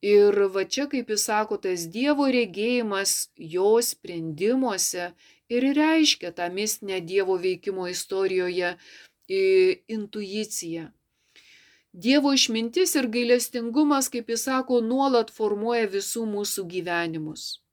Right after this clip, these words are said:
Ir, kaip jis sako, suvokti Dievo veikimą, tai reiškia suvokti jo gailestingumą per teisingumą, o teisingumą matyti jo gailestingume.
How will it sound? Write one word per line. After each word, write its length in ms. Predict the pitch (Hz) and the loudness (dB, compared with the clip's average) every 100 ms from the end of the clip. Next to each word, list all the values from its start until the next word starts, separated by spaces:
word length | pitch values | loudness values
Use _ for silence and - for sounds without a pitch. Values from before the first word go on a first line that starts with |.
| _ _ _ _ _ _ _ _ - | _ _ _ _ _ _ _ _ -4
Ir, 380 | 202 208 196 202 202 196 196 190 | 4 6 6 6 4 2 0 -2
kaip 240 | 202 202 | -8 -6
jis 160 | 196 - | -4 -4
sako, 600 | 208 202 196 196 190 185 | -2 -2 0 -2 -2 -4
suvokti 840 | - - 190 170 214 330 339 - 196 | -4 -2 -2 4 4 4 0 -10 -10
Dievo 460 | 165 226 247 220 | -2 2 4 4
veikimą, 960 | 180 185 180 - - 262 330 269 202 - _ - _ _ | 2 -2 -4 -8 -6 -2 0 -2 -4 -10 _ -20 _ _
tai 100 | 208 | 2
reiškia 460 | 214 233 247 - 208 | 4 4 2 0 -2
suvokti 1040 | - 202 175 170 226 311 - - 208 190 180 | -2 -6 -6 2 4 4 -2 -2 4 4 2
jo 260 | 180 226 | 4 4
gailestingumą 1000 | 208 208 196 196 - 202 185 220 226 202 | 4 0 0 0 -2 -8 -6 -4 -2 -4
per 240 | 196 190 - | -4 -8 -6
teisingumą, 1040 | 190 180 - 180 175 170 277 339 277 214 | -8 -6 -4 -6 -8 -2 0 2 2 0
o 160 | - 196 | 2 0
teisingumą 800 | - 202 - 196 190 262 269 220 | 0 -6 -4 -6 -4 -2 0 0
matyti 540 | 196 190 226 220 196 | -2 -6 -8 -8 -2
jo 160 | 190 190 | 2 2
gailestingume. 1200 | 185 185 185 185 - 180 165 170 170 196 285 | 0 -2 0 -2 -4 -10 -8 -6 -6 -2 -2